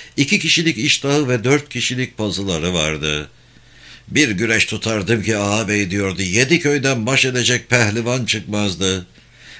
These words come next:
Ve kundaklı bir çocuk gibi uslu uslu yatan ayağına gözüyle işaret ederek devam ederdi.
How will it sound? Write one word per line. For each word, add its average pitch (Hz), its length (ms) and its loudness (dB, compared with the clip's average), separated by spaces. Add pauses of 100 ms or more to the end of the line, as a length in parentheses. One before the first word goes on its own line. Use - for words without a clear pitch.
Ve 175 120 4
kundaklı 175 560 0
bir 147 200 -2
çocuk 139 360 -2
gibi 92 160 -2
uslu 123 380 -2
uslu 120 280 -2
yatan 104 320 -2
ayağına 85 420 0
gözüyle 131 500 -2
işaret 127 360 0
ederek 113 360 -2
devam 87 440 -2
ederdi. 78 640 -2